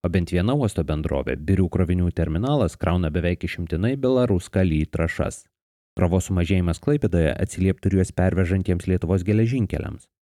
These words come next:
Kol kas krovinių srautai, anot susisiekimo ministerijos, nekinta.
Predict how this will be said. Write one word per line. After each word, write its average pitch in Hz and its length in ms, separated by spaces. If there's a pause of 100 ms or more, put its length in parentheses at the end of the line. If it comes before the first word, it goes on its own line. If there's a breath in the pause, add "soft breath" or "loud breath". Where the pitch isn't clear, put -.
(180)
Kol 82 160
kas 151 220 (100)
krovinių 110 320
srautai, 101 560
anot 117 320
susisiekimo 87 560
ministerijos, 90 720
nekinta. 123 540